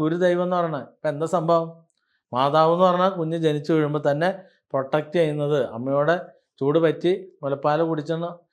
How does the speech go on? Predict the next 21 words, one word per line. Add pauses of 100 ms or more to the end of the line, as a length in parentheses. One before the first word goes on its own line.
(200)
കുഞ്ഞ്
വളരുന്നത്. (140)
അപ്പൊ
അമ്മയാണ് (100)
ആദ്യത്തെ (100)
ദൈവം. (680)
അപ്പൊ
അങ്ങനെ
വരുമ്പോ
അമ്മയെയും
കുഞ്ഞിനെ
സംരക്ഷിക്കുന്നത്
ആരാ? (420)
അച്ഛനാണ്.
അതാണ്
മാതാപിതാ. (480)
അപ്പൊ (120)
പിതാവ് (180)
അവിടെ
അമ്മയേക്കാൾ (400)
മുകളിലായിട്ട്